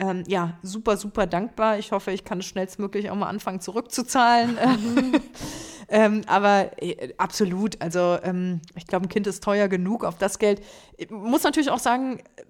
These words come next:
muss man auch erstmal, ähm, ist jetzt auch nicht selbstverständlich, weil, ähm, Gründen, ähm, ja, kann auch in sehr kleinen Schritten losgehen. Und bei uns war's halt leider so, wir brauchten schon so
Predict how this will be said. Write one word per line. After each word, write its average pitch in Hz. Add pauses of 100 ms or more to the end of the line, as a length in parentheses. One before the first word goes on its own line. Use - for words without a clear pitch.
(300)
muss 226
man 262
auch 214
erstmal, 214
ähm, 190
ist 226
jetzt 269
auch 208
nicht 220
selbstverständlich, 214
weil, 175
ähm, 180 (640)
Gründen, 233
ähm, 202 (440)
ja, 165
kann 220
auch 202
in 208
sehr 190
kleinen 220
Schritten 170
losgehen. 185
Und 180
bei 190
uns 202
war's 226
halt 202
leider 202
so, 196
wir 190
brauchten -
schon 220
so 175